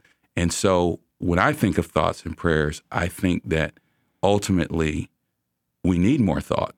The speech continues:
<laughs> we need more prayer, but we need the mind of Christ, and we need to see our prayers as the elevator that brings us into the, the strategy room of heaven, uh, and also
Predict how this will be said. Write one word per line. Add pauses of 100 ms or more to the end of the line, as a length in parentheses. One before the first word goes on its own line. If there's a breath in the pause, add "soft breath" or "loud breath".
(180)
<laughs>
we
need
more
prayer,
but
we
need
the
mind
of
Christ, (640)
and
we
need
to
see
our
prayers (280)
as
the
elevator (100)
that
brings
us (100)
into (480)
the,
the
strategy
room
of
heaven, (680)
uh, (480)
and
also